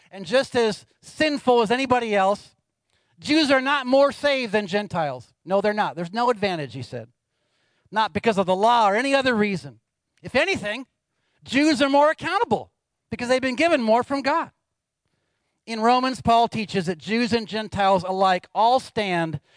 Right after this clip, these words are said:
in the same desperate need of salvation from sin by God's grace.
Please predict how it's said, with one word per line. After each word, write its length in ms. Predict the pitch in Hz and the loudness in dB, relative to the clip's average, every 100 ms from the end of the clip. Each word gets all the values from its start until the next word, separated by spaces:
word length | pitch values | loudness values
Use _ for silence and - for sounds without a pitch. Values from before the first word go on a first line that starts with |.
| _ | _
in 160 | 190 196 | -10 -6
the 100 | 196 | -6
same 560 | - 240 247 254 247 202 | -4 -4 -2 -2 -4 -2
desperate 580 | - 247 - - 233 | -2 -2 -2 -2 -2
need 440 | 180 185 160 143 123 _ | -4 -8 -6 -8 -14 _
of 140 | 175 - | -10 -2
salvation 720 | 208 190 180 180 - 135 - _ _ | 0 2 0 -2 -4 -14 -18 _ _
from 240 | 220 214 | 0 0
sin 300 | - 208 185 | -2 -2 0
by 140 | 170 165 | -2 -2
God's 280 | 160 156 | -2 -4
grace. 420 | - 165 147 - | -2 -2 -4 -8